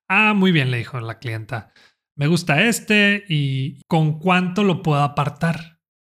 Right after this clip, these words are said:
"Con veinte mil pesos", le contestó la vendedora. Entonces la clienta le dio el cheque, quedaron de verse en una semana.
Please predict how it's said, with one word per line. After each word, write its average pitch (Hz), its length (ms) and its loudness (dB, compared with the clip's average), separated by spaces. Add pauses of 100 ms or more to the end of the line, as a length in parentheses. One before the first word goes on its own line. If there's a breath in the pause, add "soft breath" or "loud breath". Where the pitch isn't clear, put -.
(360)
"Con 196 120 0
veinte 226 280 2
mil 233 180 0
pesos", 160 300 0
le 139 80 -4
contestó 143 400 -6
la 139 100 -2
vendedora. 127 540 -8 (540)
Entonces 147 160 -4
la 151 100 2
clienta 160 300 0
le 170 120 2
dio 175 120 4
el 170 100 -2
cheque, 190 680 -2 (280)
quedaron 131 360 -4
de 131 80 0
verse 131 760 -2
en 123 300 -8
una 127 180 0
semana. 175 520 -6